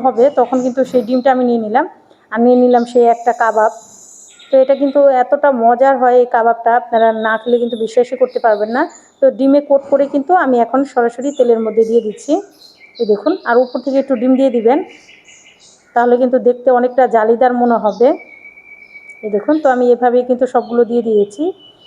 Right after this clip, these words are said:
দেখুন দেখতে কতটা সুন্দর লাগছে। তো আর একটু জালি জালি দেখানোর জন্য কিন্তু আমি উপর থেকে এভাবে ডিম ছিটিয়ে দিচ্ছি,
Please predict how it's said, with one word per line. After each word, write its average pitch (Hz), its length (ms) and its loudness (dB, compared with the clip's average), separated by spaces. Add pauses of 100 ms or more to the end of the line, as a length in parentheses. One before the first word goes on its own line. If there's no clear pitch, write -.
(140)
দেখুন 233 240 -2
দেখতে 226 300 0
কতটা 247 300 -2
সুন্দর 247 300 0
লাগছে। 247 460 0 (360)
তো 294 60 2
আর 262 180 0
একটু 294 200 -2
জালি 254 340 2
জালি 269 240 0
দেখানোর 254 420 0
জন্য 254 220 2
কিন্তু 262 220 -2
আমি 247 180 0
উপর 247 200 -2
থেকে 262 220 0
এভাবে 247 320 2 (240)
ডিম 254 180 -2
ছিটিয়ে 262 400 -2
দিচ্ছি, 214 380 -8